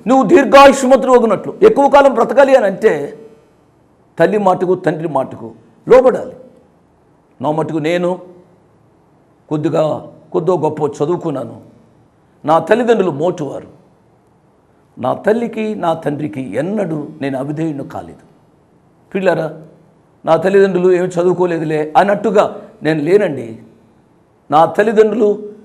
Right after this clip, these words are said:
చివరి వరకు, నా తల్లిదండ్రుల మరణం వరకు నా తల్లికి, నా తండ్రికి ఎంతో విధేయుడిగా నేను జీవించాను అని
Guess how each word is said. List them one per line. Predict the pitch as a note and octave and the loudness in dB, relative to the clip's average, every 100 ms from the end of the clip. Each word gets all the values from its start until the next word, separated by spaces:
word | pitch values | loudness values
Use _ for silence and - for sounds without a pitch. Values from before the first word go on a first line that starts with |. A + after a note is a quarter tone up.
| _ _ | _ _
చివరి | - - A#3 A3+ | -8 0 4 6
వరకు, | G3+ E3 - A#2+ C#3+ | 6 2 -4 -8 -2
నా | D#3+ | 0
తల్లిదండ్రుల | G3 G#3+ G3 G3 G3 G3 - - - | 2 2 2 2 2 2 0 -16 -6
మరణం | C3 F#3+ C4 C4+ B3 | 4 6 8 8 6
వరకు | D#3+ A2+ A#2 - - _ _ _ _ _ - | 4 -2 -12 -18 -20 _ _ _ _ _ -4
నా | B2+ D3+ | 2 2
తల్లికి, | D3+ G#3 A#3+ B3 A3+ | 4 2 2 -2 -2
నా | G3+ F3 | 0 -2
తండ్రికి | - F3+ F3 E3+ B2 | -2 -6 -6 -8 -8
ఎంతో | D#3+ G#3+ G3+ A#3 | -6 -4 4 6
విధేయుడిగా | G3 E3 D#3+ D#3 D#3 C#3+ B2+ - - - | 6 2 -2 -2 -4 -4 -6 -8 -12 -2
నేను | E3 E3+ | 0 0
జీవించాను | D#3+ A#3 B3 G#3+ F#3+ F3 F3+ - | -2 -2 -2 2 2 4 2 4
అని | A3+ G#3+ D3 | 4 4 -2